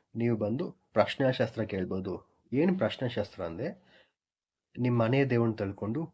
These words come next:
ಒಂದರಿಂದ ಇನ್ನೂರ ನಲವತ್ತೊಂಬತ್ತು ಹೊರಗಡೆ ಒಂದ್ ನಂಬರ್ ಹೇಳ್ಬೇಕು.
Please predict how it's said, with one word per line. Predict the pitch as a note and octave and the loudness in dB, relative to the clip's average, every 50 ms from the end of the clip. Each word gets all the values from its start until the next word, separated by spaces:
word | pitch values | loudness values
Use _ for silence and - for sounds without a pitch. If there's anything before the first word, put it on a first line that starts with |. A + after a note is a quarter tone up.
| _ - - | _ -6 -2
ಒಂದರಿಂದ | A2+ A#2 C3 C#3+ C#3+ D3+ D3 C#3 B2+ B2 C3+ D3+ F3+ F#3 - | 0 2 2 2 2 2 2 2 2 2 2 0 -2 -2 -2
ಇನ್ನೂರ | - A#2 A2+ B2 C3+ C#3 C#3+ C#3 | -4 -4 0 2 4 4 4 6
ನಲವತ್ತೊಂಬತ್ತು | C3 B2+ A#2 A#2 A#2 A#2+ A#2+ - A#2 A2 G#2+ A2+ G#2+ - A2 | 6 6 6 6 4 2 2 0 0 0 2 0 2 2 2
ಹೊರಗಡೆ | G2+ G2+ F2+ A2+ A#2 F3+ G#3+ - - - - | 0 2 0 -2 -2 -4 -4 -6 -12 -8 -4
ಒಂದ್ | A2+ A2+ A#2 A2+ A2 | -2 0 2 2 2
ನಂಬರ್ | G#2 G#2+ A2 A2+ G#2+ | 2 2 2 2 4
ಹೇಳ್ಬೇಕು. | G#2 G2+ F#2+ F#2 G2 F#2 - G2+ F#2 F2+ | 2 2 0 -2 -4 -4 -4 -6 -6 -8